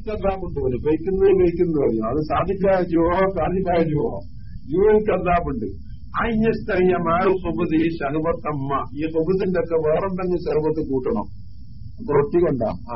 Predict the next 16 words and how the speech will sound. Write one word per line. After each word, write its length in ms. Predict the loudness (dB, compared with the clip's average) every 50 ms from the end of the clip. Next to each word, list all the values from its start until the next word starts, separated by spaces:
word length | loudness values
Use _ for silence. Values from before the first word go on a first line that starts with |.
| -4 -4
ഇനി 140 | -2 -2 0
കുറച്ച് 240 | 0 0 2 0 0 0
ജാമും 420 | 2 2 2 2 0 0 0 0 2
തേക്കുന്നുണ്ടെങ്കിൽ 840 | 2 2 2 2 2 2 2 4 4 4 4 2 0 0 0 0 -2 -2 -4 -8 -12 -14 -14 -14 -14 -14 -8
ശർബത്തും 580 | -6 -6 -4 -4 -6 -6 -4 -4 -6 -2 0 2
ഉണ്ട്. 280 | 2 2 2 0 -4 -8 -10 -12 -14 -14 -14 -14 -12 -12 -12 -12 -14 -14 -14 -14 -8 -6
അപ്പൊ, 220 | -4 -4 -2 -2 -2 0 0
അപ്പൊ 180 | 0 0 0 -2 0
കദ്ദാബായ 600 | 2 0 0 0 0 0 0 0 2 2 2 2 2 0
ജൂഹ് 460 | -2 -6 -6 -6 -6 -6 -6 -8 -10 -10 -12 -12 -14 -14 -14 -14 -14 -12 -14 -14 -14 -14 -14 -12 -12 -12 -12 -12 -12 -12 -12 -14 -14 -12 -12 -12 -12 -12 -12 -12 -14 -12 -12 -14 -14 -14 -14 -14 -14 -12 -14 -14 -14 -14 -12 -10
ഇന്ന 160 | -4 -2 2 2
കൂട്ടാൻ 260 | 4 4 4 2 0 2
പോണെന്നാണെങ്കിൽ 580 | 0 0 0 0 0 -2 -2 0 0 0 0 0 -2 -4 -10 -12 -12 -12 -12 -14 -12 -14 -14 -14 -14 -14 -14 -14 -14 -14 -14 -14 -14 -14 -14 -12 -2
അല്ല. 240 | 0 2 2 4 4 4 4 4 2 -2 -8 -8
ഖാലൽ 380 | -4 -2 0 2 2 2 2 2
മശായിഖു 460 | 2 0 0 0 0 0 0 0 2